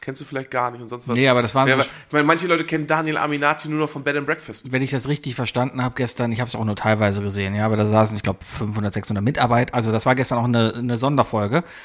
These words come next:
Speaker 2: wo wirklich sechshundert Mitarbeiter im Publikum saßen vom Pro sieben.
Speaker 1: Aha.
Speaker 2: Und die haben
Speaker 1: Wissen die was, was wir nicht wissen?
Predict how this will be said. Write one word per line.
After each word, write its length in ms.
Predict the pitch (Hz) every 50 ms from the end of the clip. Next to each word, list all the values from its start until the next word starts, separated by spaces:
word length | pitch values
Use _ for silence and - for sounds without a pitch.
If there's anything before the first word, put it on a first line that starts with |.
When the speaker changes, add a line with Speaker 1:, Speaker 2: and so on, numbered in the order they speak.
| - - -
Speaker 2:
wo 140 | 127 117 113
wirklich 240 | 131 127 131 117
sechshundert 380 | 107 131 127 - - 127 120 120
Mitarbeiter 420 | 123 139 135 120 107 110 104 113
im 60 | 107 98
Publikum 380 | 131 120 - 123 - 107 104
saßen 260 | 98 95 95 95 104
vom 120 | - - 104
Pro 140 | - - 104
sieben. 300 | 98 98 95 - - - _ - - - - 110
Speaker 1:
Aha. 80 | 107 110
Speaker 2:
Und 160 | 110 113 104
die 100 | 113 120 117
haben 100 | 120 117
Speaker 1:
Wissen 140 | 117 - 139
die 80 | 127 123
was, 160 | 123 120 120
was 140 | 120 113 117
wir 80 | 127
nicht 120 | 143 170 170
wissen? 240 | 190 202 214 214